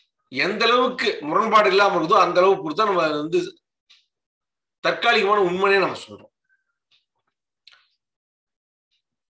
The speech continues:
இப்ப நமக்கு ஒரு அனுபவம் ஏற்படுது, நமக்கு அனுபவம் இல்லாதது நமக்கு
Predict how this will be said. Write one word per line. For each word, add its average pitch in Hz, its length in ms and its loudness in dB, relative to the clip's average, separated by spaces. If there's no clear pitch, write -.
இப்ப 151 160 -10
நமக்கு 175 260 2
ஒரு 160 120 2
அனுபவம் 214 360 2
ஏற்படுது, 143 400 -2
நமக்கு 165 280 0
அனுபவம் 240 540 0
இல்லாதது 214 640 4
நமக்கு 170 220 -4